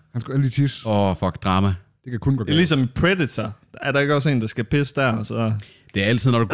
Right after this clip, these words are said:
Speaker 2: når, når du går væk fra flokken ude i vildnisset der, så er du dør.
Speaker 1: Og nu får han øje på.
Speaker 3: Nå, han døde ikke.
Speaker 2: Nej. Var der overhovedet nogen af dem, der døde i sidste sæson?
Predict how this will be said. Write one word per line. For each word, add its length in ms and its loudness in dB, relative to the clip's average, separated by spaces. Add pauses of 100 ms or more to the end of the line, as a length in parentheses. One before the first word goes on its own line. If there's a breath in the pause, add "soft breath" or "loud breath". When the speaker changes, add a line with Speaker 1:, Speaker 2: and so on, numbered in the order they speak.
Speaker 2:
når, 120 2 (100)
når 100 2
du 80 0
går 160 2
væk 200 0
fra 120 -4
flokken 400 0
ude 480 0
i 100 -4
vildnisset 440 -2
der, 200 -4
så 120 -6
er 40 0
du 180 -12
dør. 160 -6 (460)
Speaker 1:
Og 60 -2
nu 100 4
får 160 0
han 140 0
øje 200 0
på. 460 0 (800)
Speaker 3:
Nå, 120 -16
han 180 -4
døde 320 0
ikke. 140 -8 (880)
Speaker 2:
Nej. 320 -6 (520)
Var 100 0
der 60 4
overhovedet 260 2
nogen 160 0
af 60 0
dem, 60 -2
der 80 -4
døde 160 0
i 40 0
sidste 340 -6
sæson? 380 -10